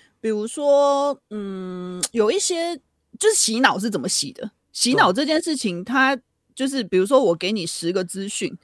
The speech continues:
Speaker 1: 然后里面有八个资讯是正确的，
Speaker 2: 嗯。
Speaker 1: 但是有两个资讯是想要扭曲你的想法或者是带风向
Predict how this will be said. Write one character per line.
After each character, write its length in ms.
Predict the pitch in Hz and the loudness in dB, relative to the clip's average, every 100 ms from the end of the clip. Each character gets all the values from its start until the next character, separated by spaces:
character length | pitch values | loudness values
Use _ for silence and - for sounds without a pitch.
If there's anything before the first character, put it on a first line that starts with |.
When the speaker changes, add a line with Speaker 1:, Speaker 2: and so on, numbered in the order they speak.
| _ - | _ -2
Speaker 1:
然 80 | 233 | 2
后 140 | 320 | 2
里 120 | 214 | 2
面 140 | 180 254 | 0 0
有 80 | |
八 240 | 165 190 214 | 2 2 2
个 100 | 202 | 2
资 220 | 196 208 | -2 -6
讯 180 | 214 185 | -6 -6
是 120 | 190 | -6
正 220 | 175 165 | -4 -4
确 200 | 160 190 | -2 -4
的， 80 | - | -2
Speaker 2:
嗯。 40 | 220 | -2
Speaker 1:
但 100 | 320 | 0
是 160 | 330 | 0
有 140 | 220 202 | 4 4
两 180 | 202 165 | 4 2
个 120 | 165 | -2
资 160 | 214 | -4
讯 180 | 247 214 | -6 -6
是 140 | 214 214 | -6 -8
想 200 | 185 110 | -8 -6
要 360 | 190 196 175 175 | -2 0 0 -2
扭 240 | 190 156 | -4 -4
曲 240 | 160 - 226 | -6 -4 -4
你 120 | 175 | -4
的 80 | - | -8
想 240 | 165 139 | -8 -8
法 140 | 180 - | -6 -2
或 180 | 208 | 0
者 80 | 190 | 0
是 200 | 185 202 | -2 -10
带 200 | 196 185 | -2 -2
风 240 | - 165 160 | 0 -4 -6
向 220 | - - | -6 -8